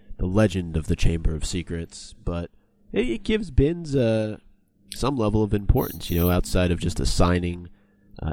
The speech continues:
essays on, on goblin revolutions. Uh, this, this was his moment. This, it's,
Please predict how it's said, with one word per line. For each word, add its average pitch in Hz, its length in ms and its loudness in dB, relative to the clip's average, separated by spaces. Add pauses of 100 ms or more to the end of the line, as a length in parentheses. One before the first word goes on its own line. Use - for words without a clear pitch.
essays 90 520 2
on, 82 520 -2
on 87 100 0
goblin 85 440 2
revolutions. 80 880 0
Uh, 82 340 -8 (840)
this, 107 240 -10
this - 220 -4
was 139 140 0
his 135 160 2
moment. 131 400 0 (300)
This, - 360 2
it's, - 600 -8